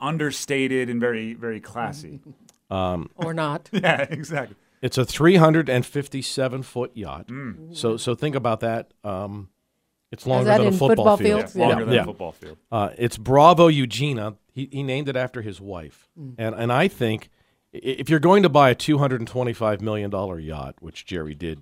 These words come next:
Speaker 2: you should name it after your beautiful wife.
Speaker 3: <laughs>
Speaker 2: Does anything
Speaker 3: She might have helped with it.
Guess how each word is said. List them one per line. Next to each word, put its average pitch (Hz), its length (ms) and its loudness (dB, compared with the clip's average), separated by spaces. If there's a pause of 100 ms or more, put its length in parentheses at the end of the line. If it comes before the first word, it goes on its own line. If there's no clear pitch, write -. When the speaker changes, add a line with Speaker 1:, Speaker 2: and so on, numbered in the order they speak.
Speaker 2:
you 117 140 -6
should 117 320 -4
name 110 220 -4
it 98 80 -6
after 95 240 -8
your 87 140 -8
beautiful 85 440 -6
wife. 190 360 -4
Speaker 3:
<laughs> - 880 -16
Speaker 2:
Does 127 140 -4
anything 156 260 -2
Speaker 3:
She 247 80 0
might 214 180 4
have 202 80 4
helped 226 220 6
with 147 180 -2
it. - 160 -8